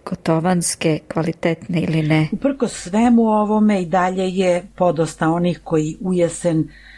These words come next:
Speaker 2: pristupaju ovom važnom poslu. Neki zimnicu pripremaju iz čisto ekonomskih razloga da bi uštedeli, drugi imaju višak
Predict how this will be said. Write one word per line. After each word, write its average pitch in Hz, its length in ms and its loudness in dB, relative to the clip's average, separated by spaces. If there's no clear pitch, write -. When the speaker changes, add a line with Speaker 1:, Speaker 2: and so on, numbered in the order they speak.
Speaker 2:
pristupaju 175 880 2
ovom 143 440 2
važnom 131 500 0
poslu. 131 500 -4
Neki 175 300 -2
zimnicu 165 520 -2
pripremaju 160 640 0
iz 139 160 -4
čisto 160 300 -2
ekonomskih 143 720 -2
razloga 175 560 0
da 214 80 0
bi 202 140 2
uštedeli, 190 720 0
drugi 151 360 0
imaju 151 300 2
višak 156 400 0